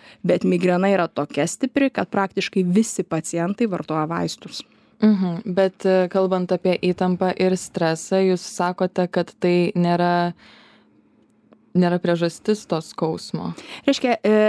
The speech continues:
Speaker 1: nes dažnai kalbant žmonės, papra-, sakysim, ne medicininio išsilavinimo žmonės, jie gali painioti sukėlėjas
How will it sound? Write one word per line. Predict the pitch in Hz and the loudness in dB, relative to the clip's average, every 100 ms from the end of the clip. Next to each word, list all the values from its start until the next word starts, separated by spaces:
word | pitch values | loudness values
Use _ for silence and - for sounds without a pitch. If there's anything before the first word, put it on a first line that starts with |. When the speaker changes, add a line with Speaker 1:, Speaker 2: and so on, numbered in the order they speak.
| 214 | 4
Speaker 1:
nes | 220 220 | 2 2
dažnai | 202 202 214 330 339 214 180 | 2 2 4 4 4 4 4
kalbant | - 196 190 180 180 | 0 0 2 0 0
žmonės, | - 170 165 156 | 0 0 0 -2
papra-, | - 156 170 | -6 -6 -6
sakysim, | 165 185 196 - 185 | -4 -4 -4 -2 0
ne | 190 196 | 2 2
medicininio | 190 180 175 - 170 175 240 320 | 2 2 0 0 -4 0 2 0
išsilavinimo | - 269 262 262 254 247 | -2 0 0 2 2 2
žmonės, | 240 240 220 226 | 2 2 0 0
jie | 208 | 0
gali | 214 208 | 2 2
painioti | 214 214 196 156 135 - - - - | 2 0 0 -2 -4 -6 -10 -20 -14
sukėlėjas | - - 233 - 170 160 156 156 208 359 | -8 -6 -4 0 2 4 4 4 2 0